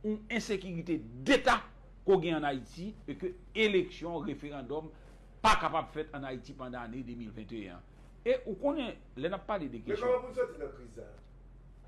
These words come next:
Speaker 1: Premièrement, là, n'a pas parlé de démocratie, état de droit. Démocratie à état de droit, il y a un indicateur qui montre un pays dans état de droit et dans la démocratie.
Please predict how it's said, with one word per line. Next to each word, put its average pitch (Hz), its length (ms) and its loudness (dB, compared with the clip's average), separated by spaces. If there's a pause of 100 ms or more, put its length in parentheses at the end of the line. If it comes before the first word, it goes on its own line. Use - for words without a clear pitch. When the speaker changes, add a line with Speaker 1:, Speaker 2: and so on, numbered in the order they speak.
(140)
Speaker 1:
Premièrement, 147 440 -4 (1400)
là, 185 100 -8
n'a 247 140 -10
pas - 180 -16
parlé 175 300 -12
de 113 100 -12 (160)
démocratie, 147 840 -4 (720)
état 131 300 0
de 110 120 -6
droit. 131 340 -6 (920)
Démocratie 220 920 2
à 165 140 -4
état 147 260 -4
de 131 120 -8
droit, 147 460 -4 (200)
il 113 120 -10
y 160 40 -4
a 165 40 -4
un 165 320 -8
indicateur 151 800 2 (120)
qui 156 120 -8
montre 139 260 -6
un 156 220 -2
pays 139 380 -6
dans 131 120 -6
état 123 280 -6
de 110 120 -8
droit 123 300 -2
et 123 60 -8
dans 120 60 -10
la 104 60 -10
démocratie. 107 560 -8